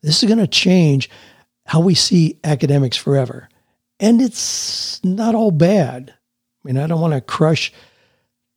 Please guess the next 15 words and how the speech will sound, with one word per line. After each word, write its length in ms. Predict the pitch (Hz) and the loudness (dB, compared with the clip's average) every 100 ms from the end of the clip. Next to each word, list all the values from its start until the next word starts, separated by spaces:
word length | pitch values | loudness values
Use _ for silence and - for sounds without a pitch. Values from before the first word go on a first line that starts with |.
| - | -4
colleges 720 | 156 156 170 127 139 170 - _ _ _ - | 0 2 2 0 0 -2 -4 _ _ _ -6
and 140 | 151 | 0
universities, 800 | 151 143 147 190 - 139 196 - _ _ - | 2 4 2 2 2 0 0 -6 _ _ -8
but 420 | 143 185 - - _ _ _ _ _ _ | 0 0 0 -8 _ _ _ _ _ _
it's 360 | - 185 - - _ - | -2 0 0 -6 _ -2
going 300 | 175 202 202 | 2 2 2
to 140 | 202 | -2
change. 800 | - - 170 269 120 113 - - _ _ _ _ | -2 -2 0 0 -4 -10 -16 -18 _ _ _ _
I 120 | - | 0
recently, 920 | 160 139 196 - - - 139 123 147 - _ _ _ _ | 0 2 2 2 -2 0 0 0 -4 -8 _ _ _ _
uh, 80 | - | -6
was 220 | 123 131 | -2 2
at 120 | 139 | 2
a 40 | 135 | 2
men's 360 | 143 143 135 | 2 2 0